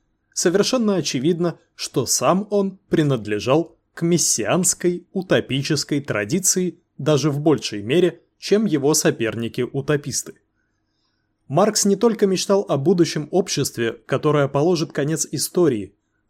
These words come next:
он утверждал, что действительно нашел путь к этой утопии, непоколебимо предопределенной законами истории. Поэтому Маркс, несомненно, был утопистом,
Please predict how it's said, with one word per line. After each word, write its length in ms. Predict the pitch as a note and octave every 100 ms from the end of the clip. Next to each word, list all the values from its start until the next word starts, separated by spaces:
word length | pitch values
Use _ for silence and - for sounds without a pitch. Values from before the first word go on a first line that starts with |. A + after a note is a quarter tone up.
| _
он 180 | - D3+
утверждал, 800 | C#3 C3+ A#2 G#2 A#2 C#3+ F#3+ - _ _
что 260 | - - E3
действительно 960 | A#2 A2+ F#2+ - A#2+ F#3 F#3+ G3 F3+
нашел 420 | E3 B2+ - D#3 E3+
путь 440 | - C3+ D#3 - _
к 80 | -
этой 360 | A#2 G#2 A#2+ A2+
утопии, 600 | - - D#3+ - G#2 F#2+ _ _ -
непоколебимо 840 | A#2 A2+ - B2 B2 G3 G3 F#3+
предопределенной 1200 | - F3 F#3 F3 D3 A2+ G2+ B2 D#3+ D#3 D3+ C#3+ _ -
законами 680 | C#3+ E3 - B2+ G#2+ G#2 A2
истории. 580 | C#3 - E3 A2 F2+ - _ _ _ _ _ _ _ _ _ _ _ _ _ _ _
Поэтому 440 | D#3+ A3 G#3+ F#3
Маркс, 360 | D3 D3+ F3 - -
несомненно, 800 | F3 - A#2+ B2 E3 E3 E3 -
был 360 | D#3+ C3+ A#2+ A#2+
утопистом, 720 | - C3+ D#3 D3+ D3+ - G#2+